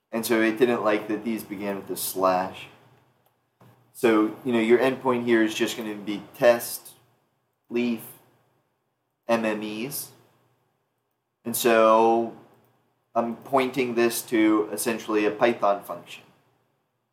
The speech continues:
So I've just put these in this file over here.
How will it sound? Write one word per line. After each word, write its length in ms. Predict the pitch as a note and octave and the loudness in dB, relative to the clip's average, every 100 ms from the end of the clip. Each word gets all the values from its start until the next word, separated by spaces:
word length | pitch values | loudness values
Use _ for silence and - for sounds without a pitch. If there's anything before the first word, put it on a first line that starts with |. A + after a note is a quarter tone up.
| _ _ _ _ _ _ _ _ | _ _ _ _ _ _ _ _
So 320 | A#2 A2+ A2+ | 4 6 6
I've 200 | A2 A2 | 6 2
just 300 | A2 B2 - | 2 0 0
put 240 | C#3+ C3 A#2+ | 2 2 2
these 300 | B2 A#2+ A2+ | -4 -4 -4
in 180 | A2 A2 | -8 -4
this 340 | A2+ G#2+ - - _ _ _ _ _ _ _ | -4 -4 -12 -20 _ _ _ _ _ _ _
file 360 | G#2 G#2+ G#2+ A2 | 6 6 6 2
over 180 | A2 A2+ | -2 -6
here. 340 | G#2+ G2+ B2+ | -8 -10 -10